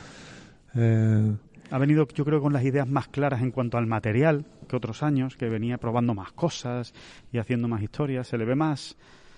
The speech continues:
Speaker 2: más en su mundo, ¿verdad? Más en su burbuja, ¿no?
Speaker 1: Sí, eh, pero bueno, si hay que diferenciar entre unos y otros,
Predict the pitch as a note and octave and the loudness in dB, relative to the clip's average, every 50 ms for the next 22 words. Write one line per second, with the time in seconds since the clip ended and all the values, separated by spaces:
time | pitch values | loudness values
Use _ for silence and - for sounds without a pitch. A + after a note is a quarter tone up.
0 | - - _ _ C3 C#3+ D3+ D3 - - - F#3 F3 E3 - - D#3+ D3+ D3 D3 | -20 -20 _ _ -2 -2 -2 -2 -4 -6 -2 -2 -2 0 2 4 6 6 6 6
1 | D#3+ E3 D3 B2+ A2+ G2+ G#2 A2 D3+ F#3 E3+ C#3 B2+ - D#3 C#3 A#2+ - D3 C3+ | 6 6 4 4 2 0 -2 -4 -6 -8 -6 -8 -6 -6 -6 -6 -4 -4 -4 -2
2 | C3+ B2 A#2 A#2 - - - G2 G#2 E3 - - - - - - - D3 D3+ D#3+ | -2 -2 -4 -6 -6 -8 -10 -14 -14 -14 -14 -16 -20 -20 -12 -4 0 0 0 0
3 | F3+ - - - - - B2 A#2 A#2 A2+ A2+ A2+ A2 A2 A2+ A2+ A2+ - - - | -2 -8 -14 -20 -16 -12 -8 -6 -4 -4 -4 -4 -6 -6 -6 -8 -10 -14 -18 -20
4 | - - - A2 A#2+ C3+ C#3+ C3 A2 G2 G2 G2+ - - - - - - - - | -20 -8 -2 2 4 6 6 4 4 2 -2 -6 -10 -12 -16 -18 -18 -18 -18 -18
5 | C#3 - D3 C#3+ - - _ _ _ - - - - - - - A#2+ A#2 A#2 C#3 | -20 -20 -20 -20 -20 -20 _ _ _ -20 -20 -20 -20 -8 -2 0 2 2 4 4
6 | C3 B2 - C3+ B2 - C3+ B2+ B2 - B2 B2 B2 B2 - C3 B2+ C3 - - | 4 4 4 2 2 4 4 2 4 4 4 4 4 4 4 2 2 2 4 4
7 | E3 F3+ - - | 4 4 2 0